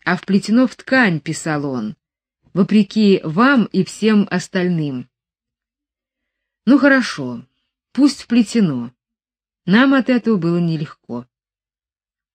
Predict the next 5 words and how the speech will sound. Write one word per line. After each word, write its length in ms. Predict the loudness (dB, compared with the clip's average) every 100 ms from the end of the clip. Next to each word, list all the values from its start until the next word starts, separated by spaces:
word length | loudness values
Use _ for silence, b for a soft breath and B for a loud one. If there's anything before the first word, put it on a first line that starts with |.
| _ _
Он 260 | 2 4 4
также 440 | 2 0 0 0
уверял 580 | 2 0 2 2 2 0
Кеснера, 640 | -2 -2 -2 -8 -8 -8 -12 _ _ _ _
что 480 | -18 -2 2 2